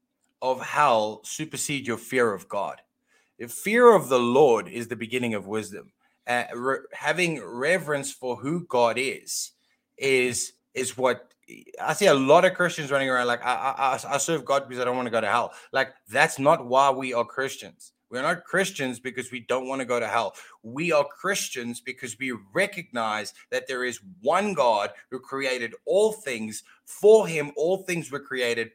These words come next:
By him, all things were created. He came, took on the flesh, died on the cross for what I deserve,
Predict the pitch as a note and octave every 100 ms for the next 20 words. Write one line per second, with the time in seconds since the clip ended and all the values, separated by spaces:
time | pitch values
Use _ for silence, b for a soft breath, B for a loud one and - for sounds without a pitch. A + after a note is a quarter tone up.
0 | - D3+ G3+ G3 E3+ E3 D#3+ D#3 D#3 D3
1 | C#3+ C3+ A#2 B2 - A2+ G#2+ G#2+ G#2+ B
2 | B - - A3 B3 - D#3 B2 A#2 A2+
3 | _ - A3+ A3 G3 F#3 D#3 - A#2 A2+
4 | - b _ E3 G3 A3+ A3 F3+ E3+ D3+
5 | - A#2 A#2 - A#2+ A2 B2 - F3 G#3
6 | A#3 G#3+ G3+ D3 F#3 C3+ G#2+ A2+